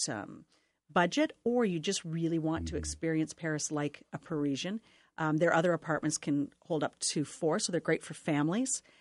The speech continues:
Speaker 1: But nothing's better than to walk the streets and find a bakery and buy a baguette and buy some fresh
Speaker 2: <laughs>
Speaker 1: some fresh olives and cheese and a bottle of wine. And after you've had a s-,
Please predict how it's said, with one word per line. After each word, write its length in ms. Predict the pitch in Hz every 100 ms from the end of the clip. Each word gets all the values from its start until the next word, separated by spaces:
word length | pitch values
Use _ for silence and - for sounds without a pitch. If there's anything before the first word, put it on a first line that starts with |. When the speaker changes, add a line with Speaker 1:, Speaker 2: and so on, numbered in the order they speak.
| _ _ -
Speaker 1:
But 200 | 185 -
nothing's 380 | 185 220 233 -
better 260 | 175 190
than 140 | 196 156
to 100 | 160
walk 260 | 151 160
the 80 | 165
streets 440 | - - 160 160 160
and 100 | 147
find 200 | 165 156
a 40 |
bakery 400 | 147 147 - 156
and 120 | 147 143
buy 140 | 147
a 100 | 156
baguette 560 | 151 143 143 170 - 151
and 180 | 139
buy 200 | - 160
some 240 | 175 165 113
fresh 400 | - 165 - 104
Speaker 2:
<laughs> 60 | 120 - - _ _ _ _ -
Speaker 1:
some 360 | - - 196 165
fresh 220 | 170 -
olives 360 | 202 208 208 165
and 120 | 165
cheese 420 | - 226 208 202
and 80 | 180
a 40 | 143
bottle 300 | 180 185 175
of 160 | 151
wine. 420 | 170 175 180 180
And 220 | 185 156 -
after 320 | 175 202 220
you've 180 | 180 -
had 220 | 156 151
a 20 |
s-, 180 | 139